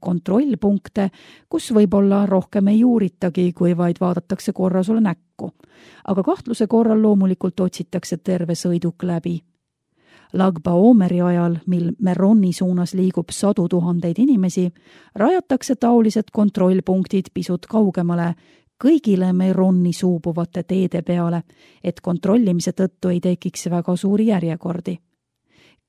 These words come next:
Kõike selliseid asju silmas pidades on tõepoolest Iisraelis ühe sellise poole miljoni inimesega ürituse ümber ikka väga palju organiseerimist ja asjaolusid,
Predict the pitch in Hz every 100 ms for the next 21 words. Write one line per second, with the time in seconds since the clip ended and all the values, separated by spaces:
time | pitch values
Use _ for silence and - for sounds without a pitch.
0 | _ _ - 226 - - 180 196 185 180
1 | 180 175 214 - 180 220 185 160 - 185
2 | 175 175 175 185 180 180 208 185 214 185
3 | 175 - 190 175 175 170 175 170 - _
4 | _ _ 202 180 175 175 175 196 180 175
5 | - 220 233 190 180 202 196 180 185 214
6 | 175 175 180 175 175 - 175 180 254 247
7 | 220 - 190 185 185 170 175 170 175 180
8 | 190 175 175 175 170 175 175 170 165 262
9 | 196 175 170 - _ - - _ 190 269
10 | - 233 220 214 202 202